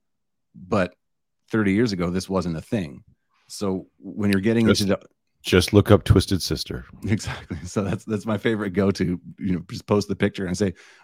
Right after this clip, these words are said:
Speaker 1: "Are these trans?" or propose the question. So if my wife wears pants, is she, um, male now? So the trick is that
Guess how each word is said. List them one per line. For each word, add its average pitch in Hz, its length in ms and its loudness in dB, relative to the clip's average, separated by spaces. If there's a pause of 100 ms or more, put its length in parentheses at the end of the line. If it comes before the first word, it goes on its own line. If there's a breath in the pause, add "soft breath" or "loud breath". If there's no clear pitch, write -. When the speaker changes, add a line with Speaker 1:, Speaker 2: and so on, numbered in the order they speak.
(120)
Speaker 1:
"Are 101 120 0
these 101 200 0
trans?" 110 340 -2
or 104 340 4 (240 soft breath)
propose 95 340 -2
the 90 80 -6
question. 143 460 0 (260 soft breath)
So 110 240 -2
if 117 220 2
my 107 200 2
wife 139 280 4
wears 107 180 2
pants, - 640 -6 (2250)
is 92 200 -6
she, 92 640 -2 (960)
um, 92 720 -2 (340)
male 139 520 0
now? 147 500 -2 (1200)
So - 200 0
the 104 120 2
trick 143 200 0
is 117 140 4
that 104 240 0